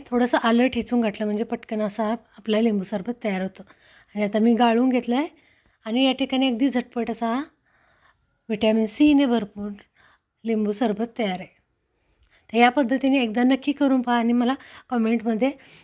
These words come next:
अ, सांगायलासुद्धा, अ, विसरू नका. अ, नक्की सांगा तुम्हाला आवडलं का, किंवा तुम्ही याच पद्धतीने बनवता का, ते सुद्धा नक्की सांगा. आणि मी थोडेसे, अ, सजावटीसाठी ना, पुदिन्याची अशी पानं घालून घेतली होती.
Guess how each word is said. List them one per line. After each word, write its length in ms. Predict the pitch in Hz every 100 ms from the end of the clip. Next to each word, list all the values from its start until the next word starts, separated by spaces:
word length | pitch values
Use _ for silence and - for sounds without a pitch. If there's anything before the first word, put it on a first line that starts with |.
| _
अ, 100 | 208 202
सांगायलासुद्धा, 720 | 269 220 208 214 208 208 262 - _ _ _ _ _ -
अ, 80 |
विसरू 380 | 202 208 226 196
नका. 280 | 196 196 254 - _ -
अ, 220 | 202 208
नक्की 300 | 226 226 277
सांगा 220 | 277 220
तुम्हाला 300 | 214 220 226
आवडलं 420 | 226 220 220 208
का, 160 | 202 214 233 - - -
किंवा 120 | 247
तुम्ही 200 | 262 254
याच 200 | 254 240
पद्धतीने 480 | 240 220 226 226 226
बनवता 440 | 226 220 208 202 202
का, 140 | 220 262 - _ -
ते 120 | 240
सुद्धा 280 | 247 202 226
नक्की 280 | 262 254
सांगा. 280 | 196 190 175 190 _ _ _ _ _ _ _ _ _
आणि 160 | 220 240
मी 120 | 247 247
थोडेसे, 400 | 240 233 262 277
अ, 220 | 220 214 202 _
सजावटीसाठी 680 | 247 269 277 277 277 254 247
ना, 120 | 247
पुदिन्याची 540 | 294 254 214 208 208 220
अशी 140 | 214
पानं 280 | 240 233 208
घालून 260 | 202 196 214
घेतली 240 | 220 214
होती. 360 | 208 233 320